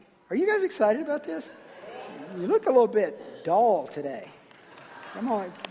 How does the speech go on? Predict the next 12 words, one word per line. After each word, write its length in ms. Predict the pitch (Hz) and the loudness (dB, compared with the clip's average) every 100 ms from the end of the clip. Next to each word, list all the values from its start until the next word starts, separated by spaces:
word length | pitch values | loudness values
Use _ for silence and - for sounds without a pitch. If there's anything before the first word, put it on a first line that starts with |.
| - 226 - - - - - - - - - | -16 -10 -10 -10 -14 -4 -4 -4 -18 -18 0
Everybody 260 | 254 339 311 | 6 8 8
say 220 | - 277 | 6 4
a 60 | 240 | 6
big 240 | 190 233 | 4 4
amen. 460 | 220 196 185 165 117 - - - - - - - - - - | 4 2 -2 -6 -8 -14 -20 -20 -20 -16 -12 -10 -10 -10 -6
All 160 | 156 175 | 0 4
right, 420 | 208 220 196 156 | 6 6 4 0
I 80 | 151 | -4
feel 220 | - 220 | 0 2
better 280 | 190 214 196 | 4 4 4
now. 220 | 175 151 | -2 -6
Okay. 260 | 151 190 | -4 -4